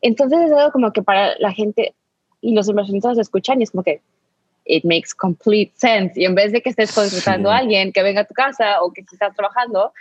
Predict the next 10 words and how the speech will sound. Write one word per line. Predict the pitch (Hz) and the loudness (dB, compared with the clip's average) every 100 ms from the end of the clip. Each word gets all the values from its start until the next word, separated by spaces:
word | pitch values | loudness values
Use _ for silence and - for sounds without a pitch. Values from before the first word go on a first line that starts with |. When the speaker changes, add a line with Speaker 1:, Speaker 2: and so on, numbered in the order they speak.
| - - | -20 -10
Speaker 1:
<laughs> | 226 | -2
este, | 247 - 196 - _ _ _ _ _ _ - | 0 0 -2 -2 _ _ _ _ _ _ -6
let's | 175 - | -6 -2
automate | 170 165 135 | -2 -2 -4
it. | - _ - - - - | -6 _ -20 -20 -12 -2
Entonces, | 175 - 196 208 | -2 -2 -2 0
eso | 226 226 269 | 0 0 -2
creo | 247 214 | 0 0
que | |
Speaker 2:
Ok. | 202 | 0